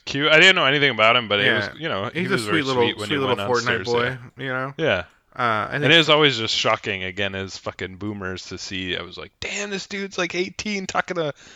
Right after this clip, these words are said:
Speaker 1: Stephen Curry." Like, that's cool.
Speaker 2: I think Faker should have won, but I think Faker should win every year.
Speaker 1: Yeah,
Speaker 2: So.
Speaker 1: I don't know anything about any of these people, so.
Speaker 2: Faker's, like, the most famous, like, League player. Like, he's extremely famous internationally, like, crazy famous.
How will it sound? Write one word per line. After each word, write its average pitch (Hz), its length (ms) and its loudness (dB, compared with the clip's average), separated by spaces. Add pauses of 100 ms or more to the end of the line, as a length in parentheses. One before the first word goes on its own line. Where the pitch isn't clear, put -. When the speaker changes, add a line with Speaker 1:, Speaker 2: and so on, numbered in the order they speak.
(160)
Speaker 1:
Stephen - 460 -6
Curry." 151 540 -4
Like, - 300 -8
that's - 240 -12
cool. - 320 -14 (180)
Speaker 2:
I 143 60 -4
think 165 160 -2
Faker 120 380 -2
should 117 160 -6
have 113 80 -4
won, 110 220 -6
but 95 360 -4
I 107 40 -8
think 107 180 -10
Faker 92 280 -8
should - 220 -10
win - 160 -14
every 110 200 -14
year. 107 200 -12 (640)
Speaker 1:
Yeah, 101 160 4
Speaker 2:
So. 95 60 0
Speaker 1:
I 95 60 2
don't 95 120 -6
know 87 80 -8
anything 90 340 -8
about 87 220 -8
any 90 180 -12
of 90 80 -14
these 85 140 -18
people, 87 300 -16
so. 87 280 -16 (380)
Speaker 2:
Faker's, 147 420 -2
like, 117 160 0
the 113 100 -4
most 104 240 -6
famous, 92 380 -8
like, 85 220 -14
League 85 340 -12
player. 92 460 -12 (200)
Like, 104 140 -8
he's 98 400 -12 (300)
extremely 92 520 -6
famous 85 380 -12
internationally, 95 640 -14
like, - 160 -14
crazy 90 420 -10
famous. 113 540 -12